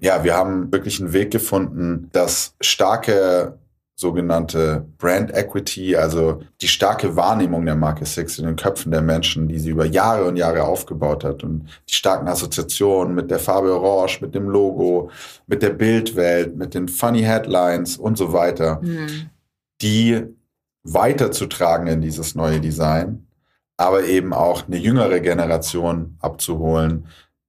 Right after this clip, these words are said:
Speaker 1: eine Sprache und eine, eine, eine Visual Appearance zu finden, die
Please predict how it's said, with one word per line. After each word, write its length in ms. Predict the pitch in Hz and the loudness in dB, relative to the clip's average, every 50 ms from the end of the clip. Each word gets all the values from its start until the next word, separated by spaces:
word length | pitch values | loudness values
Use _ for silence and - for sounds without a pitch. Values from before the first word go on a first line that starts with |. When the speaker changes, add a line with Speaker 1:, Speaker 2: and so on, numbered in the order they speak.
| _ _ - 85 | _ _ -8 -2
Speaker 1:
eine 380 | 90 90 87 87 85 82 80 | 0 2 2 2 2 0 -2
Sprache 580 | - - - - 98 95 104 104 - 104 92 90 | -4 -4 -2 0 2 2 2 2 2 2 2 2
und 320 | 87 85 - - - - | 2 0 -2 -4 -6 -6
eine, 300 | 87 85 85 82 82 80 | -4 -2 0 -2 -2 -4
eine, 180 | - 82 82 82 82 | -6 -6 -6 -6 -6
eine 420 | - - - - 80 82 80 80 | -6 -6 -6 -6 -4 -4 -4 -6
Visual 440 | 78 80 82 104 104 104 104 98 92 | -6 -4 -2 0 2 2 2 2 2
Appearance 500 | 87 - - - 104 101 98 92 - - | 0 -2 -2 0 0 2 2 0 -2 -6
zu 80 | - 87 | -6 -6
finden, 480 | 82 - 87 87 85 - - 87 82 | -4 -4 -4 -2 -4 -4 -4 -4 -4
die 340 | 78 82 82 82 80 80 - | -4 -2 -2 -2 -2 -4 -6